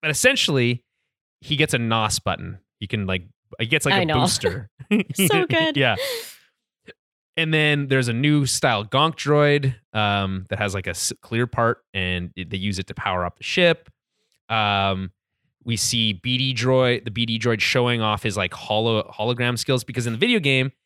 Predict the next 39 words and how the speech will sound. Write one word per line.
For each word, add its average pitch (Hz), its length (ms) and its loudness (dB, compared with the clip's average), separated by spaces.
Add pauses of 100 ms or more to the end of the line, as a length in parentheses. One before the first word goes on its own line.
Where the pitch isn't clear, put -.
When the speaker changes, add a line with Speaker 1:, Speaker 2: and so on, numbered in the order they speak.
(180)
Speaker 1:
that's 131 180 0
how 143 80 2
your 104 180 0
map 123 380 0
is 101 120 -2
seen, 85 400 -8 (220)
right? - 140 2
Speaker 2:
Yeah, 262 240 4
y-, 185 60 2 (200)
exactly. 196 460 -4
Speaker 1:
Which 131 100 0
I 151 40 4
really 180 260 4
think 170 200 0
is, 117 160 0 (220)
like, 127 160 -2 (220)
really 240 800 2 (560)
subtle 170 500 2
and 127 120 0
simple. 151 520 0
It's 156 120 -2
not 233 140 0
that 156 160 0
subtle 107 180 -2
'cause 98 120 -8
it's, 98 100 -6
like, 101 140 -4
a 101 40 -2
s-, - 280 -6
a 104 40 -6
whole 110 280 0
one 107 260 0
sh-, - 140 -2
scene 120 420 -2
is 113 140 -4
that, 123 320 0
but, 101 100 -6
like, 98 240 -2 (420)
they, 110 380 2